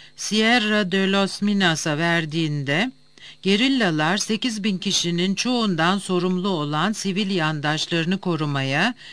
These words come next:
ne yazık ki hazırlıklı değildiler. Durumun önemini sonradan anlamanın dirayeti, gerillaları toplumun kenarında faaliyet gösteren küçük bir güç olarak gösteriyor.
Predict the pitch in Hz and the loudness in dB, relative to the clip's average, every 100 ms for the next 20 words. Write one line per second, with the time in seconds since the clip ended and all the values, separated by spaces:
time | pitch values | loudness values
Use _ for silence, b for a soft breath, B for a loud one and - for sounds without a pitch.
0 | B - 202 214 165 135 151 - 233 208 | B -4 0 2 0 -2 -8 -6 -4 -2
1 | 175 170 156 156 - 160 240 185 165 151 | 0 0 0 -2 -4 -4 -2 0 0 -2
2 | 127 131 123 110 - - - - - - | -4 -6 -6 -6 -10 -18 -20 -20 -20 -20
3 | - - B B B B B - 196 208 | -20 -20 B B B B B -2 2 2
4 | 233 302 320 233 220 202 190 180 190 262 | 2 2 2 2 2 2 2 2 0 -4
5 | - _ - - 233 262 277 190 175 202 | -12 _ -20 -6 0 0 2 0 2 2
6 | 185 190 190 180 175 165 190 185 185 196 | 2 2 2 0 0 0 0 0 0 2
7 | 185 175 160 147 135 151 214 B B 190 | 2 2 0 -2 -4 -6 -6 B B 0
8 | 214 269 262 214 165 165 190 190 180 196 | 2 2 0 0 0 -2 -2 -2 -2 -4
9 | 208 240 269 208 180 180 170 175 175 220 | -2 -2 -2 -2 0 0 0 -2 -2 -2
10 | 196 175 175 175 214 - 170 160 - 156 | -2 0 0 -2 -4 -2 -2 -2 -4 -2
11 | 156 220 214 202 277 - 226 220 170 202 | 0 0 -2 -4 -4 -4 -2 -2 -2 -4
12 | 170 143 143 139 143 147 131 - 156 135 | -2 -2 0 -2 -4 -6 -6 -6 -4 -4
13 | 139 135 - | -4 -6 -10